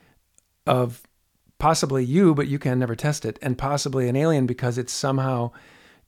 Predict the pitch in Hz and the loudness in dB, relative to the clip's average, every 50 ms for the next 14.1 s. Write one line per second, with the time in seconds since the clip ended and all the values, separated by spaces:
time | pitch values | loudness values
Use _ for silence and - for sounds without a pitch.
0 | _ _ - 131 120 123 - - _ 151 131 117 113 - - - - 123 120 117 | _ _ -6 -6 -6 -6 -12 -8 _ -2 -2 -2 -2 -6 -8 -6 -4 -2 -2 0
1 | 120 120 - 135 131 127 120 - - - - 151 135 - - 143 131 135 127 127 | -2 -2 -2 -2 -2 -2 -4 -6 -8 -2 0 0 0 2 0 0 2 2 2 0
2 | - - - 160 151 147 143 - 139 127 127 135 135 131 131 - 131 - - 127 | -4 -4 2 4 4 4 4 2 0 2 4 4 4 2 2 -2 -8 -8 -8 -8
3 | - - 143 135 - 139 139 131 127 - - 135 139 139 131 131 123 - - 151 | -4 -4 -2 -2 0 2 2 2 0 0 0 0 2 4 2 2 0 0 -4 -2
4 | - - 135 139 139 135 131 127 123 120 120 123 123 120 120 113 - 120 113 120 | -2 0 0 2 2 2 2 2 2 2 2 2 2 0 -2 -4 -6 -6 -4 -2
5 | 123 123 120 120 120 113 117 117 123 123 - 123 113 107 107 110 110 107 104 - | -2 -2 -2 -2 -2 -2 -2 -2 -4 -4 -6 -6 -6 -4 -4 -4 -6 -6 -8 -8
6 | - 110 - 147 - 127 113 107 113 - - - - - - - - - 151 180 | -8 -6 -6 -4 -4 -6 -6 -6 -10 -12 -16 -20 -20 -20 -14 0 4 8 8 10
7 | 190 190 170 147 - - 175 165 151 135 - - 123 - 147 135 131 127 123 - | 10 10 6 6 4 4 4 4 4 2 0 -4 -2 0 2 2 2 0 -2 -6
8 | - - - - - _ - 131 123 117 - - - _ _ _ _ _ _ _ | -14 -20 -20 -20 -12 _ 0 0 0 0 -2 -6 -18 _ _ _ _ _ _ _
9 | _ _ _ _ _ _ _ _ _ _ _ _ _ _ _ - _ _ _ _ | _ _ _ _ _ _ _ _ _ _ _ _ _ _ _ -20 _ _ _ _
10 | _ _ _ - 151 160 170 185 165 156 131 131 139 135 135 147 147 156 156 156 | _ _ _ 2 4 6 6 8 6 6 4 4 2 4 6 6 6 6 6 6
11 | 143 135 131 127 120 123 123 - - _ _ _ - 131 127 127 143 151 143 143 | 4 4 4 2 2 0 -2 -4 -8 _ _ _ -4 0 0 0 2 2 2 2
12 | 143 123 131 127 139 151 151 147 143 131 - - - _ _ _ _ _ _ _ | 2 2 2 4 4 6 6 4 4 2 -2 -8 -14 _ _ _ _ _ _ _
13 | _ - 156 147 139 131 123 123 - - - 143 147 156 156 151 127 117 110 110 | _ -2 0 2 2 2 0 -2 -4 -4 0 2 2 4 4 2 2 0 -2 -6
14 | 120 | -10